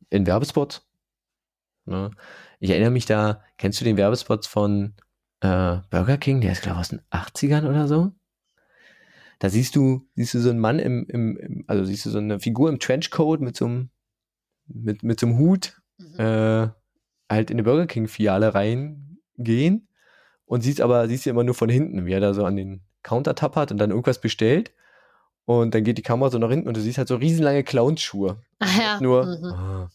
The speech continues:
Speaker 1: schon wieder Ronald.
Speaker 2: Ah, ja, okay, ja.
Speaker 1: Ja. Ist jetzt vielleicht ein bisschen weit hergeholt, aber das ist so, das gab's so lange in Deutschland nicht, diesen vergleichenden, äh, ja, diese vergleichenden Werbekampagnen, wo man andere tatsächlich runtermietet. Aber da gibt's das auch. Aber das Hauptfeld, um das zu, äh, um gezielte,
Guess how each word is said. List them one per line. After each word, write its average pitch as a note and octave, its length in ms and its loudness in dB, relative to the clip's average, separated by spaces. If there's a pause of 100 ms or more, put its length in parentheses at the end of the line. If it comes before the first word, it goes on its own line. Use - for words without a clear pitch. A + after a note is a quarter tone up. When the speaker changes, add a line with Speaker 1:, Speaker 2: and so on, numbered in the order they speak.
Speaker 1:
schon G2 240 -8
wieder A#2+ 200 2
Ronald. C3+ 500 0 (640)
Speaker 2:
Ah, F3 220 0
ja, D3+ 200 -4
okay, D#3 400 -10
ja. D#3+ 180 -8 (240)
Speaker 1:
Ja. A2 240 -2 (1700)
Ist A#2 200 -2
jetzt C3 140 2
vielleicht B2 180 0
ein A#2+ 40 -6
bisschen A#2+ 160 -4
weit A2 100 0
hergeholt, C3 220 2
aber A2 320 2
das - 340 -4
ist A#2+ 100 -8
so, A#2 160 0
das - 580 -6
gab's A2+ 180 0
so A2 80 0
lange G2+ 140 2
in F#2+ 60 2
Deutschland F#2 300 0
nicht, F#2 140 -4
diesen F#2 340 0
vergleichenden, F#2 920 0
äh, F2 460 0 (760)
ja, F2 360 -2 (580)
diese F2+ 140 -4
vergleichenden F2+ 400 0
Werbekampagnen, F2+ 640 0
wo F2 80 -2
man F2 140 -2
andere F2+ 400 -2
tatsächlich D#2+ 340 -8
runtermietet. E2 320 -6
Aber F#2 140 -2
da G2+ 180 0
gibt's F#2+ 200 -6
das - 120 -8
auch. - 140 -8
Aber G2 300 0
das A2 340 -2
Hauptfeld, D3 760 -2
um A#2 160 -2
das A2+ 220 0
zu, G#2+ 420 2
äh, G#2 120 2
um G2 120 0
gezielte, G2+ 640 -2